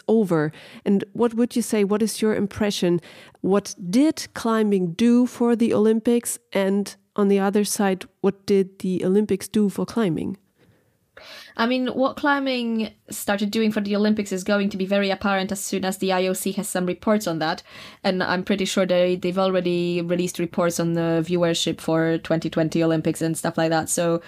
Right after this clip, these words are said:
Speaker 2: so we can learn, because for them, everything is about the bottom line and everything is about how many viewers sit in front of their screens and how much revenue they can create from advertising.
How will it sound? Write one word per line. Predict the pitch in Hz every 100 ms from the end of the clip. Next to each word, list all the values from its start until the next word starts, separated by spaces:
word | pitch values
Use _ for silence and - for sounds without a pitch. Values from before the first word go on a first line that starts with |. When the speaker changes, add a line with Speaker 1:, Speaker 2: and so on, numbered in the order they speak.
| - -
Speaker 2:
so | -
we | 202 208
can | - 214 202
learn, | 196 156 165 208 - -
because | - 208 214
for | - 220
them, | 226 233 208
everything | 202 214 202 185
is | 214
about | 190 190
the | 185
bottom | 208 226 175
line | 147 151
and | 160
everything | 185 208 180
is | 175 180
about | 170 170 170 165 - _ _ -
how | 220 196
many | 185 185 180 175 175
viewers | - 202 185 165 160
sit | - - -
in | - 170
front | 170 165
of | 165 165
their | 165
screens | 160 - 214 165 156 -
and | 170
how | 170
much | 165 160 -
revenue | 185 175 165 160
they | 160 160
can | 156 156
create | - 170 160
from | - 170 165 170 -
advertising. | 175 175 208 147 156 147